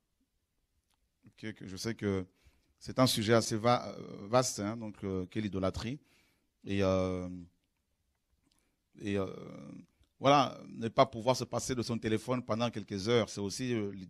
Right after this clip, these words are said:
de l'idolâtrie, par exemple. Bon, à moins que vous soyez, euh, à moins que ce soit un outil de travail, euh, voilà, mais à un moment donné aussi,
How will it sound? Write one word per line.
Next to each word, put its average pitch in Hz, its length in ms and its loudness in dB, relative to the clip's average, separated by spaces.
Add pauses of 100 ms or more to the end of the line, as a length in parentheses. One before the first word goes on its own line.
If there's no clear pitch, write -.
(140)
de 98 60 -8
l'idolâtrie, 110 560 0
par 92 120 -6
exemple. 95 300 -6 (540)
Bon, 98 280 -8 (100)
à 107 100 -10
moins 120 240 6
que 113 100 -8
vous 110 420 -4
soyez, 110 560 0
euh, 95 320 0 (400)
à - 220 -12
moins 113 120 -6
que - 60 -12
ce 107 60 -8
soit 117 120 2
un 113 60 4
outil 110 160 2
de 110 80 4
travail, 110 540 4 (180)
euh, 110 40 -14 (160)
voilà, 117 260 2
mais 104 200 -4
à - 20 -2
un 104 40 -2
moment 120 240 0
donné 113 280 0
aussi, 135 340 -6